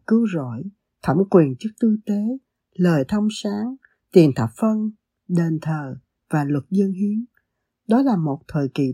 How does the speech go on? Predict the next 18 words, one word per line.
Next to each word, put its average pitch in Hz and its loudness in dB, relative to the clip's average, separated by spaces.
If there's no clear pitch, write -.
tăng 220 2
trưởng 139 0
thuộc 123 -2
linh 208 0
độc 123 -6
nhất 214 2
vô 233 4
nhị. 156 2
Quả 139 -2
thật, 110 -4
Thánh 233 2
linh 247 4
của 185 0
Thượng 147 -4
Đế 175 0
giống 220 0
như 254 4
lửa 147 4